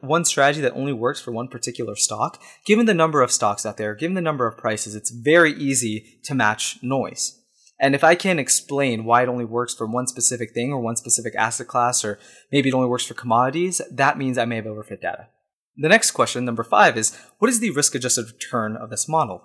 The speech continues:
Or what is the Sharpe ratio? Basically, what's the average return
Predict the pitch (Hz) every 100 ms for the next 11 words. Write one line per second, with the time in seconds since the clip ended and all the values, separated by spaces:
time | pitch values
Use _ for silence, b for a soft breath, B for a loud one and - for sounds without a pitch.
0 | - 156 233 220 - - 104 - 90 -
1 | - - _ _ _ _ - 240 254 254
2 | 240 175 196 - - 190 180 147 - 110
3 | 110